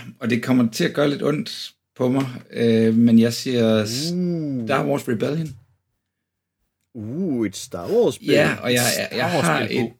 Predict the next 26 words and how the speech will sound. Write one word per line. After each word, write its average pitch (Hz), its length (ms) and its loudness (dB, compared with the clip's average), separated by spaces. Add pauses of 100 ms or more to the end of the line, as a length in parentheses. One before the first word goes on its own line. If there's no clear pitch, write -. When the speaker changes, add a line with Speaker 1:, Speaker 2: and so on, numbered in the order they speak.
(100)
Speaker 1:
stort, 143 520 -2 (400)
glad, 123 420 -2 (240)
smilende 127 460 -2 (220)
Star 123 260 0
Wars-hjerte. 110 480 -2 (240)
Det 117 280 -8
ved 123 160 -2
alle 113 180 0
dem, 113 200 0 (240)
alle 123 180 -8
dem, 120 100 0
der 113 80 0
kender 117 240 2
mig, 104 120 4
alle 110 100 -2
dem, 123 80 -2
der 127 80 -2
har 104 60 0
lyttet 110 160 2
med 113 120 4
på 110 80 -4
podcasten, 113 560 -6
de 117 120 -2
ved, 123 180 -2
at, 95 280 -6
øh, 92 180 -6